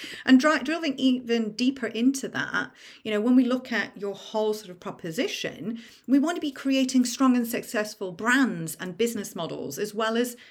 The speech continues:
how do we create the need, the urgency, and the trust for your proposition, so that you have this really strong persuasive value proposition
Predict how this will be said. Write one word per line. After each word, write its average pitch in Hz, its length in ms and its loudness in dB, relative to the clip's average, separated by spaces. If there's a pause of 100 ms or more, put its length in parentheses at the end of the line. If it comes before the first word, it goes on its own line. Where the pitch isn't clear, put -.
(260)
how 190 120 0
do 202 100 -2
we 262 120 6
create 175 420 -4
the 190 60 -4
need, 214 420 4
the 185 160 -2
urgency, 233 480 2
and 170 100 -6
the 190 60 -6
trust - 500 -6
for 160 200 -6
your 170 100 -8
proposition, 190 640 -10
so 214 240 2
that 226 260 2 (320)
you 247 200 0
have 262 560 0
this 185 360 -2
really 226 580 0
strong 185 680 -6
persuasive 196 580 -6
value 170 260 -6
proposition 175 920 -6